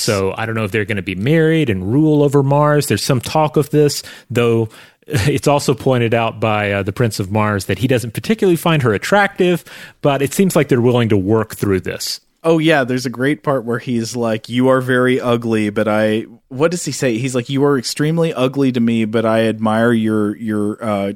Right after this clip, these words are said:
Speaker 2: dedication to hatred," or something.
Speaker 1: Yes.
Speaker 2: And she, she's like, "Ooh," like, she's really excited by this observation.
Speaker 1: Yeah, her plan now is, so with the loose males, they're going to destroy the initial settlement of Earthlings,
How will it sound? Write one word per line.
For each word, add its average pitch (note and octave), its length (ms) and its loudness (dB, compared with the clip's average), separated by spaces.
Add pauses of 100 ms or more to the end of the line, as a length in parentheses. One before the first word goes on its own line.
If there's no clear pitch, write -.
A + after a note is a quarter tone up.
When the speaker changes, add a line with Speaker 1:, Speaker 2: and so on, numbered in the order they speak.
(140)
Speaker 2:
dedication A#2 680 -2
to G#2 60 0
hatred," A2+ 640 -2
or A2+ 80 0
something. B2 640 0 (140)
Speaker 1:
Yes. G#2 440 0
Speaker 2:
And G#2+ 140 -2
she, A2+ 320 -2 (100)
she's G#2+ 300 -4
like, G#2+ 260 -4
"Ooh," C3 420 2
like, A#2 200 -2
she's B2 260 -2
really A#2+ 360 2
excited G2+ 480 -4
by G2 160 -4
this F#2 240 -8
observation. F#2 760 -10 (220)
Speaker 1:
Yeah, A2 280 -2
her D3+ 180 0
plan D3 480 0
now G2+ 260 0
is, G2+ 540 -4
so G#2+ 340 -2 (560)
with D3+ 280 0
the D#3 60 2
loose C3 300 2
males, F#2+ 460 -2 (220)
they're A2+ 180 0
going A#2 260 2
to A2 140 -2
destroy D3 760 2
the A#2+ 220 2
initial A#2 400 2
settlement F#2+ 560 -2
of F#2+ 160 -2
Earthlings, F2+ 580 -4